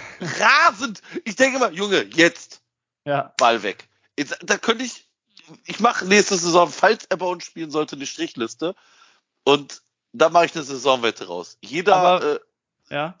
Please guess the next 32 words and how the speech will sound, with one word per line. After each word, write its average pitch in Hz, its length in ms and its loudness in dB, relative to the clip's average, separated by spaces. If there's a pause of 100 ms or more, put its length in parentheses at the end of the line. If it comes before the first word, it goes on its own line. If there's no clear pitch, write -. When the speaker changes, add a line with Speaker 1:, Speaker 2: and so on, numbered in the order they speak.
Speaker 1:
Unforced 180 640 -2
Error, 170 460 2 (120)
zehn 156 300 -10
Cent 135 320 -4
oder 92 240 -8
so. 95 160 -8
Da 95 80 -10
wär 127 80 -2
ich - 160 -14
wahrscheinlich 120 420 -8
arm. 104 300 4 (520)
Speaker 2:
Aber 165 200 2
mach 190 160 2
das 196 200 -6
auch 190 140 0
mal 214 140 -2
mit 208 160 -4
Marc 190 240 -2
Uth, 185 240 -10
weil 139 140 0
der 147 80 0
hat 160 120 -4
genau 117 140 4
Speaker 1:
Ja, 123 180 8
Speaker 2:
die 165 60 2
gleiche 147 160 4
Speaker 1:
Marc 143 120 2
Uth. 127 120 2
Speaker 2:
Angewohnheit. 123 400 -4
Speaker 1:
<laughs> - 0 -
Ja, 214 300 4 (200)
ich, 180 200 -4